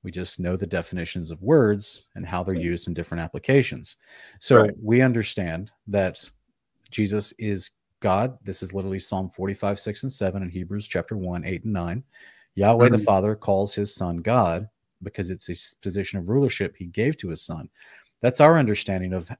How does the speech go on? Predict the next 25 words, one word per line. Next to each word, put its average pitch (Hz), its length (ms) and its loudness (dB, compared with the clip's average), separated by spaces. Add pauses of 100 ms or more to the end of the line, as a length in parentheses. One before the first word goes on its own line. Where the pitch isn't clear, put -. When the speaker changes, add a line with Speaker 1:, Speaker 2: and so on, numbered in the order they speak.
Speaker 1:
Jesus 107 400 -2
is 120 220 -4
God, 104 320 2 (1200)
and 90 280 -2
he - 140 -8
did 101 240 0
come 110 160 -2
in 120 80 0
the 139 60 0
flesh 107 320 -2
as 113 100 -2
a 131 40 0
man, 107 400 0 (200)
but - 100 -18
then 90 120 -8
he 90 80 -6
died 92 500 -2 (680)
in 98 120 -6
the 95 60 -2
heart 101 140 2
of 104 60 0
the 107 100 0
earth 110 140 -2
three 123 160 -2
days, 113 400 -2